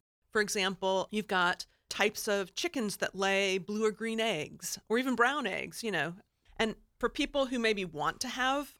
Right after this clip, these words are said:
small farms and be a little more self-sufficient, they need the heritage breeds because they survive well and they're healthy.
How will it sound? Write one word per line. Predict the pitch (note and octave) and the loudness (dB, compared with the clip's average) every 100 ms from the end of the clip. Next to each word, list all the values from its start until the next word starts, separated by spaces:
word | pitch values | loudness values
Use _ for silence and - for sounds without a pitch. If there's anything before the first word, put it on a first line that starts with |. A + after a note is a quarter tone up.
| _ _ | _ _
small | - - B3+ C4 | -8 0 2 2
farms | B3+ C4 C4 C4 - | 2 0 2 0 -2
and | G3 F#3+ E3 | -2 -4 -6
be | E3 G#3 | -2 0
a | A3 | 2
little | A#3 A#3 | 2 0
more | A#3 A3+ | 0 0
self-sufficient, | A3 G#3+ G#3+ A3+ - G#3+ - A3+ - - _ _ - | 0 -2 -4 -6 -6 -4 -2 -2 -4 -10 _ _ -6
they | F#3+ G3+ | 0 2
need | A#3 A#3+ A#3+ G3+ | 4 2 2 0
the | A#3 | 0
heritage | D4 D4+ F3+ D3 | 2 2 0 -4
breeds | - D2+ A#1+ - | -10 -12 -10 -10
because | - - F3 F3+ - | -10 -4 -2 -2 -2
they | E3+ E3+ E3 E3+ | 0 0 -2 -4
survive | G#3 F3 D3+ F3+ F3 | -2 0 2 2 2
well | F#3 F#3 | 2 2
and | F3 | -2
they're | C#3+ | -6
healthy. | - G3+ - - D#3+ | -2 -2 -2 -4 -4